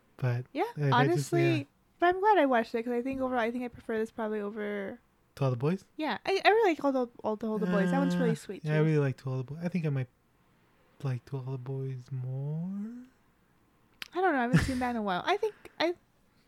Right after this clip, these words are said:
Speaker 1: I saw it recently.
Speaker 2: I think I just don't believe in love. So I like
Speaker 1: <laughs>
Speaker 2: this. His focus is on
Speaker 1: It's
Speaker 2: friendship.
Speaker 1: <laughs> that's why you hated her, Jasmine.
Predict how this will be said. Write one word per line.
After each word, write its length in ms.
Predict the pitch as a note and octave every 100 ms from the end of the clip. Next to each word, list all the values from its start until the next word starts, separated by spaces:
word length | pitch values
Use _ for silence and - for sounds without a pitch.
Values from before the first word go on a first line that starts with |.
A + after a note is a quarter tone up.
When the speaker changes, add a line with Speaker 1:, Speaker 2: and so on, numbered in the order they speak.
| _ _ _ _ -
Speaker 1:
I 60 |
saw 180 | C#3 G3
it 40 |
recently. 480 | C#3 D3+ - B2+ A#2+ A2+ - -
Speaker 2:
I 120 | B3+
think 120 | D#4 E4+
I 40 |
just 140 | D#4 D4+
don't 140 | D4
believe 420 | C4+ G#3 G#3 A3
in 160 | A#3 A#3
love. 260 | A3+ A3+ -
So 100 | F#3+
I 120 | G#3+ A3+
like 100 | A3+
Speaker 1:
<laughs> 40 |
Speaker 2:
this. 220 | A#3+ A#3+
His 140 | A#3 -
focus 420 | A3+ - A#3+ A#3
is 120 | G#3+
on 140 | G3
Speaker 1:
It's 160 | G3 F3+
Speaker 2:
friendship. 540 | G3 G3+ - A3+ A3 D#3+
Speaker 1:
<laughs> 520 | C3 - - - -
that's 120 | D3
why 80 | D#3
you 100 | D3
hated 280 | D#3 D3 A#2
her, 280 | D#3+ D3
Jasmine. 520 | C3+ C3+ C#3 C#3+ C#3+